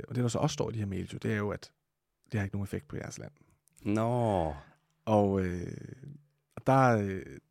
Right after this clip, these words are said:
Speaker 1: så kommer det så ned til, hvad er det så for en analyse, de, de henviser til der.
Speaker 2: Ja.
Speaker 1: Men det er klart, hvis ikke, hvis man,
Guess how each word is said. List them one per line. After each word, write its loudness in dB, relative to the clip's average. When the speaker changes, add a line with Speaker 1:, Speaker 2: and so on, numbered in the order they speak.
Speaker 1:
så -2
kommer 4
det 2
så -2
ned 2
til, -4
hvad 0
er 0
det -8
så -8
for -10
en -6
analyse, -6
de, -6
de -8
henviser -6
til -10
der. -10
Speaker 2:
Ja. -4
Speaker 1:
Men 0
det 8
er 8
klart, 2
hvis -2
ikke, 0
hvis -2
man, 2